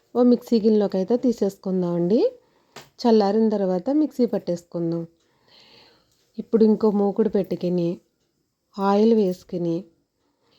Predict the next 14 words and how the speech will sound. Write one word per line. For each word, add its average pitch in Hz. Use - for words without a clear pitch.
పోపు 220
సామాన్లు 214
అన్నీ 190
ఉన్నాయి 190
కదండి, 185
అవన్నీ 196
వేసేసుకుని 185
వేగనిద్దాం. 180
ఈ 208
గోంగూర 190
పచ్చడిలో 190
టమాటాలే 196
స్పెషల్ 202
అండి, 180